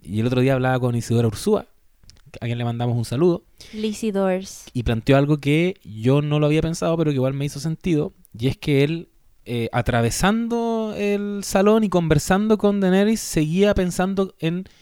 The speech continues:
Speaker 1: no matarla. Como que le quiso dar una última oportunidad. Entonces trató de hacerla entrar en razón.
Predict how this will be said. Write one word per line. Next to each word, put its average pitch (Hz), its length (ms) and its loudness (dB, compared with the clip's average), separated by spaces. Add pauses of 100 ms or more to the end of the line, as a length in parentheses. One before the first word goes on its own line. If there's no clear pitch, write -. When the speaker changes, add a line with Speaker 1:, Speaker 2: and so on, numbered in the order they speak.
(240)
Speaker 1:
no 147 200 0
matarla. 117 600 0 (540)
Como 127 180 2
que 120 120 -2
le 117 100 0
quiso 156 280 0
dar 156 160 2
una 160 120 -2
última 156 320 -2
oportunidad. 113 600 -2 (680)
Entonces 123 400 -4
trató 147 400 4
de 170 80 2
hacerla 160 400 0
entrar 151 320 2
en 151 160 -2
razón. 139 540 0